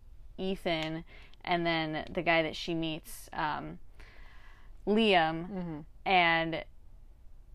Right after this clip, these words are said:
Speaker 1: yeah, you know, Ethan, he's okay, he's there, but then her and Liam, it's like, yes.
Speaker 2: Mm-hmm.
Speaker 1: Like, I saw them and I was like,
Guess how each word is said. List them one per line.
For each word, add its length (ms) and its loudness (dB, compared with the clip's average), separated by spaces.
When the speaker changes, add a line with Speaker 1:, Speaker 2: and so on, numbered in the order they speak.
Speaker 1:
yeah, 420 10
you 160 6
know, 400 6
Ethan, 480 0
he's 320 -2
okay, 400 0
he's 240 -2
there, 440 4
but 180 -4
then 200 2
her 220 0
and 180 2
Liam, 440 4
it's 160 -10
like, 200 -6
yes. 760 0
Speaker 2:
Mm-hmm. 220 -4
Speaker 1:
Like, 140 2
I 100 8
saw 300 8
them 100 4
and 80 0
I 80 2
was 80 -4
like, 260 0